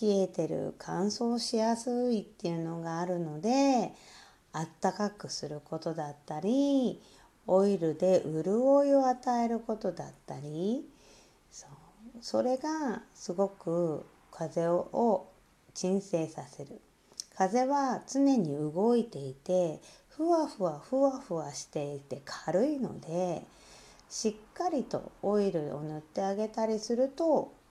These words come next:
重みが出て落ち着きが取り戻せたり、あとは食べるものもあったかくて、適度に油分があるしっ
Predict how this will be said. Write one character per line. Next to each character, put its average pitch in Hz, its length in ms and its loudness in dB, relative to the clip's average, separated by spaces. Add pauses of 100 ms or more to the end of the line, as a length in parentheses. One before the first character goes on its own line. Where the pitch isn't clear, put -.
(380)
重 165 320 -2
み 226 200 2
が 226 160 0
出 214 160 -2
て - 220 -10 (220)
落 151 160 -6
ち - 120 -18 (160)
着 - 120 -20
き 180 60 -12
が 170 140 0
取 165 260 -4
り 165 40 -4
戻 165 340 -4
せ 165 200 -10
た 147 160 -12 (120)
り、 247 460 -2 (880)
あ 202 80 -2
と 175 240 -6
は 202 260 0
食 190 180 0
べ 269 140 8
る 285 120 2
も 220 200 0
の 175 140 -4
も 220 380 0
あ 165 120 -6
っ 175 60 -6 (120)
た 208 120 0
か 226 220 -2
く - 120 -16
て、 214 300 0
適 277 460 -2
度 302 160 0
に 190 280 2
油 185 220 -2
分 175 160 -2
が 147 120 -6
あ 147 40 -6
る 143 160 -10
し 147 200 -8
っ 139 40 -10